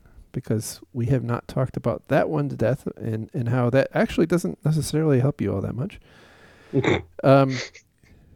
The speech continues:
Speaker 1: by the way, I mean, these are, these are actually good recommendations. I'm, I'm in a,
Speaker 2: You
Speaker 1: I'm
Speaker 2: just
Speaker 1: in
Speaker 2: have
Speaker 1: a
Speaker 2: a case of the, you have a case of the Mondays.
Speaker 1: I have a bad case of the Mondays. Um, uh, conduct basic security awareness training, also highly effective, and improve perimeter sec-,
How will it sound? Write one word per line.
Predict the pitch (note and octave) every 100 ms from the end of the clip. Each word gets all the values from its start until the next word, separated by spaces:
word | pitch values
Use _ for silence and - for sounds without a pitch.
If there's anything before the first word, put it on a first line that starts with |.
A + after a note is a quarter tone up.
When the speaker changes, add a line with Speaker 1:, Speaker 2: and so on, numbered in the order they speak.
| - - - _
Speaker 1:
by | - B3
the | A#3+
way, | G3 C3+
I |
mean, | C3+ C#3
these | C#3+ D3
are, | D#3+ B2 -
these | D3+ C#3
are | B2+ A2
actually | A2 A#2 G2+
good | G#2+ G2
recommendations. | F#2 - G2 F#2+ - A2
I'm, | G2+ G#2 - - - -
I'm | C3+ B2
in | A#2+
a, | -
Speaker 2:
You |
Speaker 1:
I'm | F3+
Speaker 2:
just | -
Speaker 1:
in | C#3
Speaker 2:
have | A#2+
Speaker 1:
a |
Speaker 2:
a |
case | - C3 A2+
of | A#2+
the, | A2 - _
you | F3+
have | F3
a |
case | - D3 -
of |
the | A2
Mondays. | A#2 C3 G2
Speaker 1:
I | B2+
have | C#3+ C#3+ B2+ A#2
a | G2+ - - _
bad | C#3 C3+ B2
case | - A#2 -
of | A2+
the |
Mondays. | G#2+ G#2 G2+ G2+ -
Um, | B2+ B2 A2 _ - - - - - _ -
uh, | A#2+ -
conduct | D#3 D3+ D#3+ -
basic | D#3 - E3+
security | - - D#3 D3
awareness | C#3+ D#3 D3+
training, | - D#3+ D#3 F3
also | - A#2+ - C3 B2+
highly | A#2+ A#2+ A#2
effective, | G#2+ - F#3 - G3 F3+ - _ -
and | D3+ C#3+ C#3
improve | - C#3+ - A3+ A#3 G#3
perimeter | - F3 F3
sec-, | E3 D#3